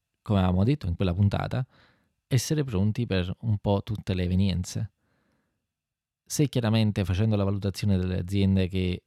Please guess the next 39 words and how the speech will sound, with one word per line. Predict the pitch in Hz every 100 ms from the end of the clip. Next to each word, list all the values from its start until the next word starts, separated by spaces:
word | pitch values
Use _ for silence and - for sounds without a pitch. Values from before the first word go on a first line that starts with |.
| _ -
abbiamo | 92 95 95
nella | 95 87
nostra | 92 92 95
wish | 87 92 - -
list | 90 90 - 104 - _
ci | -
accorgiamo | 95 101 92 104 92 90
che | 87
non | 87 92
c'è | 95
nulla | 92 101 92 87 - -
in | 113
sconto, | - 101 92 92 113 110
non | 107
dobbiamo | 98 98 104 92
forzare | 98 - 107 95
la | 90
mano | 92 92 90 90
e | 101
investire | 90 90 - 87
comunque, | 85 85 80 85 107
semplicemente | 117 110 104 123 87 92 113
dobbiamo | 95 90 87 90 - - _ -
accumulare | 95 - 104 104 101 87 87 101 - _ _
i | 113
nostri | 101 - 98
risparmi | 98 113 - 90 90 98 104 110 - _ _
e | 104
tenerli | 104 98 110 120
pronti | 95 90 90 98 -
per | - 90
investire. | 87 90 - 92 87 92 _ _ _
Quindi | - 107 92
noi | 98
semplicemente | 87 92 120 135 98 87 117
continuiamo | 98 87 95 101 85
la | 82
nostra | 85 - 131
ricerca | 139 107 85 - 104